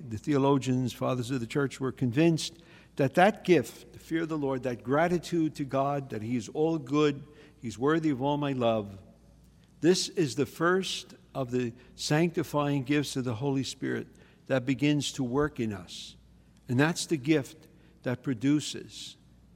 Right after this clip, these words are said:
this gratitude, you know, and, um, to, to loving God for his sake, okay? It helps us to become, uh, very self-forgetting, less selfish, more giving, more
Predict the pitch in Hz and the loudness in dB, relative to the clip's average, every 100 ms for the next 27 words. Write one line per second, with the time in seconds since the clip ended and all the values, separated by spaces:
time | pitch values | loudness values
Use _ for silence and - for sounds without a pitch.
0 | - 120 - 120 127 135 151 139 - 131 | -4 -2 -2 -2 2 2 2 -2 -2 0
1 | 120 117 113 - - - - 120 120 123 | 0 -2 -6 -20 -20 -16 -4 0 0 -2
2 | 127 135 113 113 113 110 107 110 - - | -6 -4 -2 -2 -2 -2 -4 -10 -20 -20
3 | - - 127 120 - 131 113 131 139 147 | -20 -6 -4 -4 -6 -8 0 2 2 2
4 | 147 151 - 110 131 120 113 101 107 - | 0 -2 -10 -2 0 0 -2 -6 -16 -20
5 | - - - 123 110 110 - 127 113 104 | -20 -20 -12 -4 -4 -4 -8 -2 -2 -2
6 | - - - 117 82 - - - _ - | -10 -14 -10 -10 -10 -16 -20 -20 _ -20
7 | - 104 98 - - _ - 101 127 151 | -14 -12 -12 -18 -20 _ -14 -6 -2 -2
8 | - 147 135 - 127 113 113 135 131 131 | 0 -2 -2 -6 -8 -6 -6 -4 -4 -4
9 | 123 127 - - - - 120 113 123 110 | -6 -12 -20 -20 -20 -16 -12 -12 -10 0
10 | 151 196 175 - 185 180 165 135 156 117 | 2 2 0 2 2 2 -2 0 0 0
11 | 92 - - - - - - _ - 151 | -8 -12 -20 -20 -20 -20 -20 _ 0 2
12 | 175 - 180 170 - 101 - - - - | 2 2 4 2 0 -14 -14 -20 -20 -20
13 | - - 131 135 113 131 113 95 85 - | -20 -6 0 2 2 0 -2 -6 -12 -20
14 | _ _ - 131 135 139 | _ _ -8 0 2 2